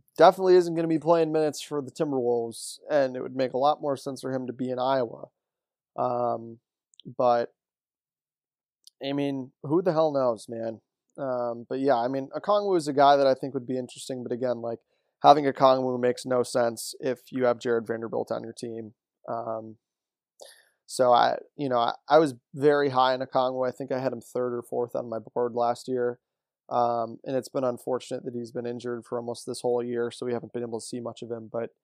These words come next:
um, yeah, I, I just don't think that, that that one makes a whole lot of sense. Um, and I mean, especially considering Josh and J V are still only twenty-two years old. Like, their careers are not set in stone,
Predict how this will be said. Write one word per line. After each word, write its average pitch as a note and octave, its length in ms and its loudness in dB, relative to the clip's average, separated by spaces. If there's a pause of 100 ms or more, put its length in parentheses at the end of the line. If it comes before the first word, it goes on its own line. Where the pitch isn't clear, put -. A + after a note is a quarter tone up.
(520)
um, A2+ 540 -4 (420)
yeah, A#2 180 0
I, A2+ 220 2
I C3 40 0
just A2+ 220 -12
don't A2+ 240 -4
think A#2 160 -10
that, - 140 -14
that A2+ 260 -2
that B2 120 -2
one A#2+ 120 -10
makes A2+ 220 -14
a - 20 -18
whole A#2 140 -4
lot A2 120 -4
of A2 60 -14
sense. - 580 -10 (240)
Um, A#2 320 -10
and C3 80 -10
I B2+ 40 -2
mean, B2+ 160 -6
especially D3+ 440 -4
considering D#3 420 -6
Josh C3 380 0
and C#3 280 -10
J C#3 180 -2
V C#3+ 280 -2
are A#2+ 100 -6
still - 220 -4
only C#3+ 200 -4
twenty-two D3 460 -6
years D3 180 -6
old. C#3+ 280 -2 (200)
Like, A#2+ 220 -10
their C3 120 -2
careers C#3+ 460 -8
are A#2+ 80 -12
not B2 220 -2
set - 160 -6
in - 60 -18
stone, C3 480 -6